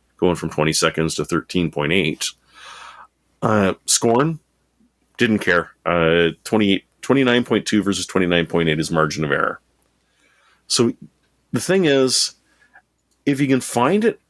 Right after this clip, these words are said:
at a decent price, the brand new generation of P C I four point oh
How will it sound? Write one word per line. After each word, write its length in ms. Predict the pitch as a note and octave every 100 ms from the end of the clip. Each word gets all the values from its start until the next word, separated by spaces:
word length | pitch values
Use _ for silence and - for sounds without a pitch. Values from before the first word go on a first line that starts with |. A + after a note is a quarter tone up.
| _ _ _
at 240 | A#2 B2+ C#3
a 60 |
decent 400 | G#2 A#2 - -
price, 540 | - C3 D2+ - - - _ _ - - _ _ _ _ _ _ _ - _ _ -
the 120 | G#2
brand 340 | E2+ G#2 B2+ E3
new 100 | E3
generation 580 | D3 C#3+ B2+ B2 -
of 80 | A2+
P 100 | A#2
C 180 | A#2 A#2
I 200 | A2+ G#2+
four 220 | - A2
point 280 | - A#2 A2+
oh 280 | F2 F2